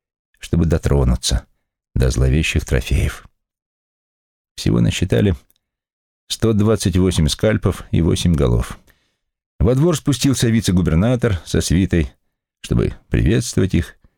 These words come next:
и выразить восхищение выполненной работой. Им был обещан полный расчёт с выплатой золотом в тот же вечер во время ужина в их честь,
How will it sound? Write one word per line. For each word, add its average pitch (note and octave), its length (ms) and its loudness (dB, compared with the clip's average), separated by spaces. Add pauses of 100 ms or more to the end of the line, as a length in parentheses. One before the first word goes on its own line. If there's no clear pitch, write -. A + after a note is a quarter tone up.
(400)
и A#2+ 100 4
выразить C3+ 480 2
восхищение G#2 720 0
выполненной F2 580 2
работой. - 520 -2 (1040)
Им - 140 2
был A2 140 2
обещан G2+ 440 2
полный D#2+ 340 2
расчёт G#2 560 0 (440)
с - 100 0
выплатой C#2 480 0
золотом D#2 480 0
в - 60 -12 (400)
тот C#2+ 160 0
же A#1+ 100 0
вечер F2+ 400 0
во C#2 80 4
время C2+ 280 2
ужина F#2 380 2
в B1+ 60 0
их B1 100 -4
честь, - 360 -2